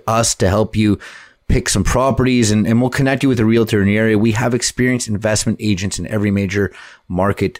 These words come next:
across the country, and we are here to serve you, our listeners. We would be nothing without you, and this is the whole point of this podcast, is to build community. So just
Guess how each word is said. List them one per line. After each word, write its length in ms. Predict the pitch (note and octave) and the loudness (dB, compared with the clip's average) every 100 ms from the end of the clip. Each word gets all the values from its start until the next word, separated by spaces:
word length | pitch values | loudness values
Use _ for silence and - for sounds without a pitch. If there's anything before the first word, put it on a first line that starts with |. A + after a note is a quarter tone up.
| - | -14
across 480 | G#2 - G2+ G2 - | -8 -2 0 0 -4
the 100 | G2+ | -6
country, 480 | - G2 - A2 | -4 -4 0 0
and 220 | A2+ G#2 A2 | 2 2 4
we 120 | D#3 | 2
are 100 | D#3 | 2
here 220 | B2 C3+ | 0 0
to 80 | A#2 | 0
serve 520 | - B2 A#2+ B2 A#2 - _ _ - | 0 2 2 2 -2 -14 _ _ -4
you, 440 | G#2+ C3+ A#2 - - _ _ _ _ - | 0 2 2 -2 -12 _ _ _ _ -6
our 200 | A2+ A#2+ | -2 2
listeners. 600 | A#2+ A#2+ G#2+ D#2 - - _ _ _ _ _ - | 2 2 0 -2 -6 -10 _ _ _ _ _ -6
We 420 | G2+ A2+ A#2 A#2+ | 0 2 4 2
would 220 | A2 A#2 | 2 2
be 120 | A2+ | 2
nothing 300 | B2 C3+ C#3+ | 2 2 0
without 360 | B2 A#2 A#2+ - | 0 2 2 2
you, 100 | G2 | 2
and 100 | F#2+ | 2
this 160 | G#2 A#2 | 2 2
is 140 | G#2+ | 0
the 100 | A2 | -2
whole 300 | - A2 A2+ | 0 0 0
point 280 | - A2+ G#2+ | 0 0 2
of 60 | |
this 140 | G2+ - | 0 0
podcast, 500 | F#2+ G#2 G#2 G2+ G#2 | 0 0 0 -2 -2
is 80 | - | -2
to 80 | G2+ | -2
build 360 | G#2+ G#2+ G2+ | 2 0 0
community. 300 | - A2 G#2+ | 0 0 2
So 140 | - A#2 | 0 0
just 300 | C3+ - | 0 -4